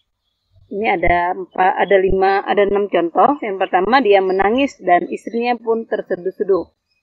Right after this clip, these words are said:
Yang kedua, dia mencari saya dan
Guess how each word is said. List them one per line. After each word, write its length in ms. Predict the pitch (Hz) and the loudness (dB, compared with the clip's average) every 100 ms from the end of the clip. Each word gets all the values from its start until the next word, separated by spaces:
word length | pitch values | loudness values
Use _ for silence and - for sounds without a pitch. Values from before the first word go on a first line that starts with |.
| _ _ _ _ _ _ _ _ _ | _ _ _ _ _ _ _ _ _
Yang 180 | 196 185 | -4 0
kedua, 340 | 196 175 226 277 | 0 6 6 6
dia 240 | 208 202 | 6 4
mencari 380 | 190 190 208 202 | 4 2 2 2
saya 300 | - 208 240 | 2 2 2
dan 140 | 196 | 2